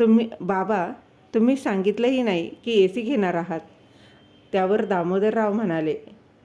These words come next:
"सांगून काय फायदा? तुम्ही तर आधीच नकार दिला होता.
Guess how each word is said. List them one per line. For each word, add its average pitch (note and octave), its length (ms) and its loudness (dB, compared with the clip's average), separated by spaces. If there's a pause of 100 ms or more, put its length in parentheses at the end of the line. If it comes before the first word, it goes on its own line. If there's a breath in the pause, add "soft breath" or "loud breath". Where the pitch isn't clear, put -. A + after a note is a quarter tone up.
(200)
"सांगून A3 360 -2
काय C#4 180 -2
फायदा? E3 380 -6 (460)
तुम्ही G#3+ 300 2
तर A#3+ 100 0
आधीच G#3+ 400 -4
नकार A3 300 -2
दिला A3+ 240 -2
होता. F3 300 -4